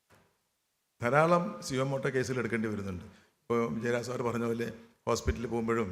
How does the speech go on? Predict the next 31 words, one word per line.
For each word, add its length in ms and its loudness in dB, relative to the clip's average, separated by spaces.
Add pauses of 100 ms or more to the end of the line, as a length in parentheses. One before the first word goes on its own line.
(120)
ആക്സസിബിലിറ്റി 540 -2
ഇല്ലാത്തപ്പോഴും, 460 -2 (460)
ഇന്നലെ 340 6
നിസ്സാരമെന്ന് 580 4
തോന്നിട്ട് 280 2 (260)
ഈ 20 0 (100)
റാമ്പ് 440 2 (220)
ഇവിടെ 280 2 (200)
വൈകുന്നേരം 540 0
ഇങ്ങോട്ട് 220 -2
കയറി 320 2
വരാൻ 180 0
പറ്റില്ലായിരുന്നു. 500 -2 (280)
ഇവിടെ, 200 -4 (560)
ഇവിടെ 120 2
സംഘാടകർ 480 4
ഉടനെ 180 0
എന്നെ 180 0
വിളിച്ചു, 340 -4 (140)
"സാർ, 200 4
ഉടനെ 240 0
ഇത് 100 -2
മാറ്റണം." 460 0 (1080)
ഉടനെ 220 6
ഇവിടുത്തെ, 260 -2
ഇവിടുത്തെ 300 -2 (140)
ഇവർ 140 2
പറഞ്ഞു, 320 2
"ഈ 40 -2 (380)
ഹാള് 320 4 (340)
ഇവിടെ 180 4